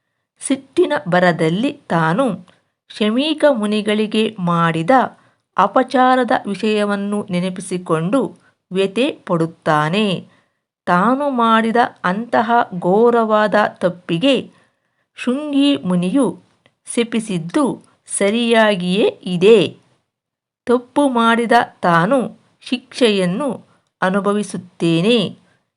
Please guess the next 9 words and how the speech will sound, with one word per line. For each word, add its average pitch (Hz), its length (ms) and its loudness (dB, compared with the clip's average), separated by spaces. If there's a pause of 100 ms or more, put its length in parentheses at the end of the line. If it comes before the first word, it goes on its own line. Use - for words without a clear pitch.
(160)
ತಕ್ಷಕನೇ 214 920 -2
ಬರಲಿ. 175 720 2 (1200)
ತನ್ನನ್ನು 226 800 2 (120)
ಕಚ್ಚಿ 262 440 2
ಸಾಯಿಸಲಿ 196 1040 2
ಎಂದುಕೊಂಡು 190 960 -2 (260)
ಸಾಯಲು 214 580 4 (100)
ಸಿದ್ಧನಾಗುತ್ತಾನೆ. 165 1600 0 (580)
ಆದರೆ 170 720 4